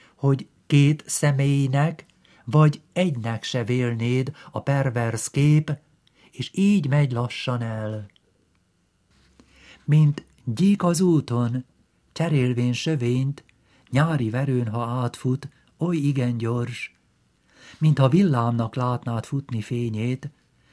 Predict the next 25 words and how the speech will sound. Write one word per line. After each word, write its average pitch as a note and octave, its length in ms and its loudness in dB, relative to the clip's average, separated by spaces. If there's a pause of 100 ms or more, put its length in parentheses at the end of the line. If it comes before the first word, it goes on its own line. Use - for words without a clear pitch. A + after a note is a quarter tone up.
(300)
akként B2 480 -6
felszökni C#3+ 800 -2
egy A#2+ 240 -6
kis G3+ 340 -2
eleven B2 520 -2
torz C3+ 360 -2
kigyót, C3+ 520 -2 (680)
a A#2 100 -8
más D3+ 300 -2
kettő B2+ 380 -4
gyomrára B2 580 -2
láttam. A2 680 -6 (920)
Barnás, D3+ 640 2
fekete C#3+ 440 -4
volt, D3+ 420 0 (320)
akár C3 380 -4
egy C#3 140 -2
szem D#3 320 0
bors. A2+ 460 -4 (1400)
S - 140 -14
egyiknek D#3 520 2
ama F#3+ 260 2
részét, A#2+ 640 -2 (280)
melyen C#3 320 2
által C#3+ 560 2